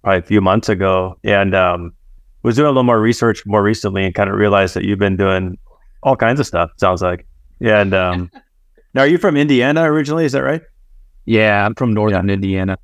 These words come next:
Speaker 2: so, like, just a straight up butthole of America, which I'm, uh, proud. It's, it's, it's cool though. Like, I, I dug it there.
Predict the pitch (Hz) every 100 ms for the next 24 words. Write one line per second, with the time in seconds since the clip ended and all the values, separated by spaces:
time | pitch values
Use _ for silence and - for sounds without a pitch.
0 | _ 95 92 92 95 107 101 95 - -
1 | 95 92 92 - 95 98 95 92 90 90
2 | 90 90 92 92 92 - 90 90 87 87
3 | - 107 90 87 123 - - 165 - 185
4 | 175 - 196 113 92 92 92 101 104 -
5 | 104 92 90 90 - 92